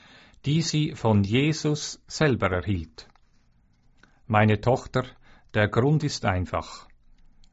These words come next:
Es gibt fünf Arten von Beleidigungen und Lästerungen, die gegen das unbefleckte Herz Mariens begangen werden. Erstens,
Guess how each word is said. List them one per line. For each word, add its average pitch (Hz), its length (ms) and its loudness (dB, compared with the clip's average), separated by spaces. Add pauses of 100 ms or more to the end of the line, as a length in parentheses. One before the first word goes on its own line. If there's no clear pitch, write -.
(100)
Es - 240 -2
gibt - 360 -4
fünf 165 540 0
Arten 120 500 -2
von 104 220 0
Beleidigungen 131 880 0 (240)
und 123 280 4
Lästerungen, 147 840 0 (480)
die 101 160 -2
gegen 143 520 2
das - 320 -4
unbefleckte 143 760 0
Herz - 580 -4
Mariens 113 540 0
begangen 131 420 0
werden. 82 500 -6 (1300)
Erstens, 135 760 -4